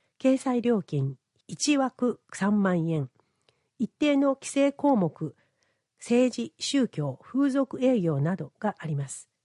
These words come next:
申し込み問い合わせ、四月十日水曜までに環境事業センター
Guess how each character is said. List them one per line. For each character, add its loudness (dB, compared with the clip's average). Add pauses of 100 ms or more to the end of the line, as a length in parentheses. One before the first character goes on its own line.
(480)
申 2
し -6
込 -4
み 0
問 -2
い 0
合 -2
わ -6
せ、 -12 (340)
四 -2
月 0
十 0
日 -2
水 0
曜 4
ま 0
で -4
に -4 (220)
環 0
境 2
事 -6
業 0
セ 0
ン -2
タ -8
ー -6